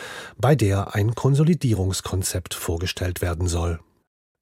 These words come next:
In München setzt sich der Bezirksausschuss Altstadt-Lehel dafür ein, an drei Ampeln im Stadtteil die Koboldfigur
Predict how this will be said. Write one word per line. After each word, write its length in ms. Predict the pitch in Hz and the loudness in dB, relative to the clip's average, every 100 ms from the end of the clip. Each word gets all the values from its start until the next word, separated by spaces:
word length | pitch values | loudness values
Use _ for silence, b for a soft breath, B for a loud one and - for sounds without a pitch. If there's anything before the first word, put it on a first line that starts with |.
| - | 0
In 200 | 147 131 | 6 8
München 380 | 127 185 - 139 | 8 8 6 4
setzt 320 | 104 104 - | 4 2 0
sich 180 | - 107 | -2 0
der 160 | 110 104 | 2 2
Bezirksausschuss 1040 | 101 - 123 151 - 90 101 - 107 - | 2 2 2 4 0 0 0 2 2 0
Altstadt-Lehel 1000 | - 113 113 - 98 107 107 127 117 92 | 0 0 2 0 0 2 4 6 4 2
dafür 400 | 95 117 - 110 | 2 2 2 4
ein, 280 | 98 104 104 B B B | 4 4 2 B B B
an 180 | - 123 | 2 4
drei 320 | 110 101 151 | 6 4 4
Ampeln 380 | 98 107 117 110 | 4 2 4 4
im 120 | 107 | 2
Stadtteil 600 | 147 - 90 - 98 95 | 0 0 -4 0 0 2
die 140 | 95 98 | 0 -2
Koboldfigur 920 | - 117 117 110 - 107 107 98 | 0 2 4 2 0 -2 2 2